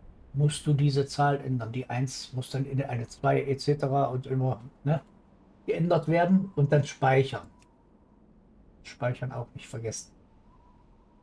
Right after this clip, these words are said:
Sonst würde der ja immer nur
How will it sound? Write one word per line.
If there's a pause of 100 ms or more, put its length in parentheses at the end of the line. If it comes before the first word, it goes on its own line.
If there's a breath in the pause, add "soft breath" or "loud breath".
(380)
Sonst
würde
der
ja
immer (400)
nur